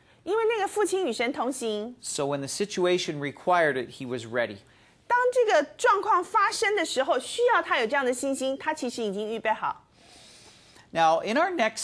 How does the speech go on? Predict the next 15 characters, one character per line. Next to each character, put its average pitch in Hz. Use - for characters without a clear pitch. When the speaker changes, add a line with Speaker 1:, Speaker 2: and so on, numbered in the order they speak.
Speaker 2:
session, 185
we're 156
gonna 214
be 165
talking 165
about 127
intercession, 143
but 127
the 143
prayer 240
of 220
faith 196
and 151
intercession 143
relate. 120